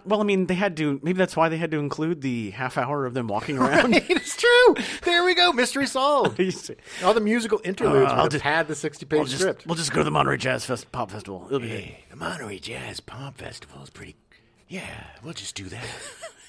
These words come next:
Speaker 1: It was great. Uh, Himes based the obsessive fan character on a woman she knew after it was suggested to her by an acquaintance.
Speaker 2: Creeps.
Speaker 1: Yeah. Ugh. Uh, too many real people.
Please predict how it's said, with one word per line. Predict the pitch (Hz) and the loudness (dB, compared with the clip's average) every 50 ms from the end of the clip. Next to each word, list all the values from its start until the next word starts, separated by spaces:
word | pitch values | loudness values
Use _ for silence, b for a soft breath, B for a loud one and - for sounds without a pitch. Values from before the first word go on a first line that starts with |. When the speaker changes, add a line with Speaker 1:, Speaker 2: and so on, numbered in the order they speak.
| - - | -14 -10
Speaker 1:
It | - - - | -10 -10 -8
was | - 294 - | -10 -14 -14
great. | - _ - 139 143 - - - - B B B B B B B B B B | -14 _ -20 -18 -18 -18 -18 -16 -14 B B B B B B B B B B
Uh, | 143 147 156 151 | 0 2 2 2
Himes | 131 160 208 285 330 240 147 131 | 2 2 0 2 0 -2 -2 0
based | 160 175 208 196 - 175 | 2 2 2 0 -2 -2
the | 165 | -2
obsessive | 147 139 - - 202 196 - 147 - | -2 -2 -2 -2 -2 -2 -2 -4 -6
fan | - - 170 190 262 302 254 | -4 -4 -2 -2 -2 -2 -4
character | - 147 127 120 - - 120 107 110 | -2 -2 -2 -2 -2 -2 -2 -2 -2
on | 117 113 | -2 -4
a | 107 | -2
woman | 127 165 214 226 180 127 | -2 0 0 0 -2 -4
she | - - 123 | -4 -6 -6
knew | 98 101 101 101 98 92 | -6 -4 -4 -4 -4 -4
after | 76 98 98 - - 117 | -4 -6 -8 -6 -6 -6
it | 104 98 | -6 -6
was | 101 101 | -6 -8
suggested | - - 120 110 101 107 107 - - 127 110 - | -10 -10 -12 -10 -10 -10 -10 -10 -10 -12 -12 -12
to | 101 | -12
her | 95 107 110 98 | -10 -8 -8 -8
by | 80 76 87 87 90 | -8 -8 -10 -10 -10
an | 85 80 | -10 -12
acquaintance. | 78 - - - 180 220 262 - - - 120 190 - - - - - _ | -14 -12 -10 -8 -6 -6 -8 -8 -12 -14 -14 -14 -14 -14 -14 -14 -16 _
Speaker 2:
Creeps. | - - 92 117 143 135 - - - - - - _ | -14 -10 -8 -6 -6 -6 -8 -10 -14 -16 -16 -16 _
Speaker 1:
Yeah. | 87 90 90 - - - 110 | -12 -10 -10 -10 -12 -12 -12
Ugh. | 110 98 104 104 95 87 B B B B B B B _ | -12 -10 -10 -10 -12 -12 B B B B B B B _
Uh, | - 104 110 110 107 104 104 101 101 98 92 90 - | -8 -6 -4 -4 -4 -4 -4 -4 -6 -6 -8 -8 -6
too | - 226 277 | -4 -4 -4
many | - 339 285 208 | -2 -4 -4 0
real | 143 160 180 170 | 2 2 2 2
people. | 196 190 196 | 0 -4 -6